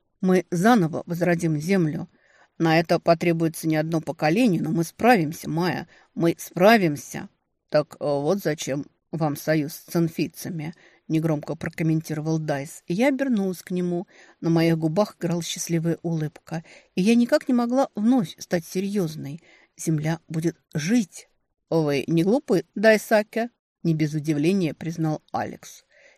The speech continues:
И мне захотелось ему врезать. Самоуверенность — это то, что я ненавидела в братце. Цинф перенаселен и давно нуждается в новой планете,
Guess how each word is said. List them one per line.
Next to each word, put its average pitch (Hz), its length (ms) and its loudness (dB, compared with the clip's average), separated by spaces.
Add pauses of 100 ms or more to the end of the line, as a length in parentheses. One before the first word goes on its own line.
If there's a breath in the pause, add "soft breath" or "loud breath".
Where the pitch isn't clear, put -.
(120 soft breath)
И 208 80 2
мне 294 200 6
захотелось 254 480 -4
ему 185 240 0
врезать. 165 680 -2 (140)
Самоуверенность — 247 880 2
это - 200 -4
то, 339 280 0
что - 180 -6
я 220 120 0
ненавидела 202 560 -4
в 175 120 -16
братце. - 580 -14 (800)
Цинф 175 540 2 (100)
перенаселен 175 840 2 (100)
и 160 100 -2
давно 160 320 4
нуждается 160 640 0
в 151 100 -10
новой 156 220 -2
планете, 170 640 -2